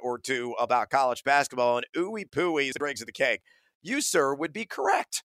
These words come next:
on that assessment because they are indeed the worst team in college basketball, according to Bart Torvik, number three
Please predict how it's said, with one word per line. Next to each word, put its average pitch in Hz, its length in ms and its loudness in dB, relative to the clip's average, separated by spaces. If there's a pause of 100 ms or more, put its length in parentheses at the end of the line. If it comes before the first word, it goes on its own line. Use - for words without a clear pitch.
(300)
on 165 160 6
that 143 180 4
assessment 123 640 -2
because 147 400 0
they 214 200 2
are 262 280 4
indeed 269 560 -2 (220)
the 262 160 -2
worst 269 360 -4
team 240 220 0
in 214 80 -6
college 220 400 2
basketball, 196 600 2
according 175 300 0
to 170 40 -4
Bart 190 240 2
Torvik, 196 400 2
number 175 220 0
three 339 420 0